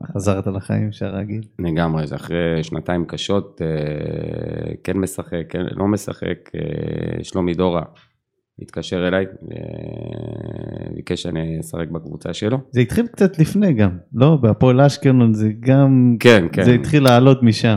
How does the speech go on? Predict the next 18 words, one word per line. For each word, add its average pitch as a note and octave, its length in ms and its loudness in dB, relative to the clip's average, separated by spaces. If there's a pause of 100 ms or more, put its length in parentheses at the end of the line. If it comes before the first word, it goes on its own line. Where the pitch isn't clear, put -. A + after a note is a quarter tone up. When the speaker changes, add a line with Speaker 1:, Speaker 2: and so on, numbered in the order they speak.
Speaker 2:
מאשקלון, G2 680 2
אה, F2+ 180 0
הייתי F2 200 -4
שם E2 180 -6
שנתיים, F#2 580 -2
ושם D#2 680 -6
התחלתי E2+ 380 -10
קצת, - 340 -10
אה, D#2+ 240 -2
ליהנות E2 300 -6
מכדורגל E2+ 500 -6
באמת, D#2+ 460 -2
וחשבתי D#2+ 420 -10
שבאמת E2+ 400 -8
אני E2 120 -6
אשאר E2 240 -8
באשקלון, E2 640 -8
אה, E2 60 -8